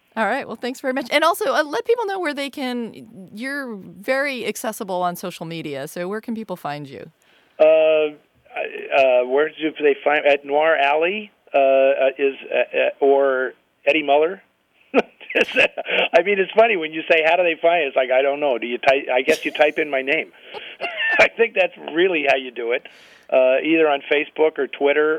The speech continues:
Speaker 2: or you can do that at Noir Alley, or you can do it at the Film Noir Foundation. Uh, the, the, you know, I, no aliases with me. You know, I don't, I don't hide on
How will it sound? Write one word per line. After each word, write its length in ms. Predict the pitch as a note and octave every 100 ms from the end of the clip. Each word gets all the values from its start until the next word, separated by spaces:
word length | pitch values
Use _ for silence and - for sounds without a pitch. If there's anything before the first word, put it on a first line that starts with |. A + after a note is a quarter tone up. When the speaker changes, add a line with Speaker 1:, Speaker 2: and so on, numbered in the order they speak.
| -
Speaker 2:
or 360 | C3 B2 B2 -
you 180 | C3 A#2+
can 140 | B2+
do 140 | A#2 C3
that 160 | B2+
at 80 | B2
Noir 260 | B2 B2+ A#2+
Alley, 380 | B2+ C#3+ F3+ G3
or 180 | F#3 C3
you 140 | B2+
can 160 | A#2 A#2+
do 160 | B2 B2
it 80 |
at 80 | B2
the 80 | - -
Film 180 | C3 A#2+
Noir 240 | A#2+ B2
Foundation. 800 | - A#2+ A2+ A#2+ C#3+ - G2 - _ _ _ _ -
Uh, 400 | C3 B2+ B2 A#2+ _ - _ -
the, 140 | D3+ -
the, 140 | D#3+ D#3+
you 120 | E3+
know, 100 | C#3+ - -
I, 120 | E3 - F#3 _
no 380 | D#3+ G3 A#3 B3+
aliases 800 | G3+ G#3+ F#3+ C#3 - B2 A2 G2+ -
with 180 | B2+ A#2+
me. 380 | C3 A#2+ D#2+ - - - _ _ -
You 80 |
know, 160 | B2 B2+
I 180 | C#3 E3
don't, 260 | F3+ F3
I 160 | D#3 D3+
don't 200 | F3+ E3+
hide 480 | - E3 D#3+ C3+ B2+
on 180 | B2+